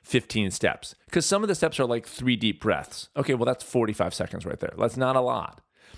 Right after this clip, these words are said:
It's one minute of journal writing. Okay, well, there's another minute. That's two steps right there. It's texting me in the morning to say that you're awake, just to, by way of you kind of doing that, and then you think, like, you remember you're in the game and all that kind of stuff. That text, five seconds.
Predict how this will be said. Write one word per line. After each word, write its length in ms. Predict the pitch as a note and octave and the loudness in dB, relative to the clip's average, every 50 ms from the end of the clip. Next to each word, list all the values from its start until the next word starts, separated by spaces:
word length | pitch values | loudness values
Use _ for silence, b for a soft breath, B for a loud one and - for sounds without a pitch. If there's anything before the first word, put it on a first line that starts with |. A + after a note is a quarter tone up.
| B - | B 0
It's 180 | B2 A2+ - | 0 0 2
one 300 | - A#2 A#2+ B2 B2 A#2+ | 0 2 2 2 2 2
minute 200 | A#2 B2 A#2 A2+ | 2 0 2 0
of 80 | G#2 F#2 | -2 -2
journal 320 | F2+ A2+ A2 A2 G#2+ F#2+ | 0 0 2 2 2 0
writing. 260 | E2+ D#2 D2+ - - - | 0 -2 -2 -2 -4 -4
Okay, 160 | G2 F#2 G#2+ | -2 0 0
well, 100 | G2 F#2+ | 2 2
there's 160 | G2 G2+ F#2+ | 2 2 2
another 260 | G#2 G2 G2 F#2+ F2+ F2+ | 2 0 0 0 0 -2
minute. 360 | D#2+ D#2 D2+ D2 - - _ - | -4 -4 -6 -6 -8 -10 _ 0
That's 180 | G2 F#2+ - | 0 0 0
two 180 | - - A2+ G2+ | 0 -2 0 0
steps 280 | - - G2+ E2 - | 0 0 -2 0 0
right 160 | - E2 E2 - | 0 -2 0 0
there. 360 | G#2 F#2 D#2+ C2+ - - B B B B B B | 0 0 0 -2 -6 -10 B B B B B B
It's 160 | - A2 G#2+ - | -2 -2 -2 0
texting 400 | - - B2+ - - - A#2+ A2+ | 2 2 2 2 0 -4 -4 -2
me 120 | G#2+ G#2 | 0 0
in 80 | G2+ G2+ | 0 0
the 60 | G2 | 0
morning 460 | G2 G2+ A2 A2 A2 G#2 G2+ G2 F2 B B B B B - | 0 0 0 2 2 2 0 -2 -4 B B B B B -2
to 100 | - G#2+ | -2 0
say 220 | - - G#2 G2 | 0 0 0 0
that 100 | F2 G2 | 0 0
you're 140 | F#2+ F#2+ F#2+ | 2 2 2
awake, 400 | F#2+ G2+ G2 F#2+ F#2+ - - - - _ _ _ - | 2 2 2 2 0 -4 -10 -18 -20 _ _ _ -6
just 220 | - - G2+ - | -2 -2 -2 0
to, 60 | - G2+ | -2 -2
by 220 | F2+ - - - | 0 0 0 2
way 200 | - G2 G2 G2 | 2 2 2 2
of 100 | F#2+ E2 | 0 0
you 160 | E2+ F2+ F#2 | -2 -4 -4
kind 200 | - - G#2 G2 | -2 0 0 0
of 100 | F#2 E2+ | 0 2
doing 240 | G#2 G#2+ G#2 G2+ G2 | 2 2 2 2 2
that, 180 | G2 G2 G2 F2+ | 0 0 0 0
and 80 | F#2+ | -2
then 120 | F#2 F#2 F#2 | -2 -2 -2
you 120 | F2+ E2+ | -4 -4
think, 280 | E2 - G2+ G2 F2 - | -4 -4 -4 -4 -2 -2
like, 160 | F#2 F#2 - - | -2 -2 -4 -6
you 240 | F#2 F#2+ F#2+ G2 | -6 -4 -4 -2
remember 300 | F#2 G2 F#2 F#2 F2+ F#2+ | 0 0 2 2 2 2
you're 160 | G2 F#2 F#2+ G2+ | 2 2 2 2
in 80 | A2 | 0
the 60 | A#2 | 0
game 360 | A2 F#2+ G#2 F#2+ F#2+ G2+ G2+ G#2 | 0 2 2 4 4 4 2 2
and 60 | F#2+ | 2
all 100 | F#2+ G2 | 2 2
that 100 | G2+ G2+ | 0 -2
kind 160 | - G#2+ G#2+ | -2 0 0
of 60 | A2 | 2
stuff. 120 | C3+ C3 B B B B B _ - | 0 0 B B B B B _ 0
That 200 | - G2 F#2 - | 0 0 0 0
text, 340 | - - G#2+ G#2 - - - | 0 0 0 0 -2 -6 -6
five 260 | - - D#2 D#2+ - | -2 -2 0 0 -2
seconds. 420 | - E2 D#2+ - E2 E2+ - - | -4 -6 -8 -8 -10 -14 -14 -16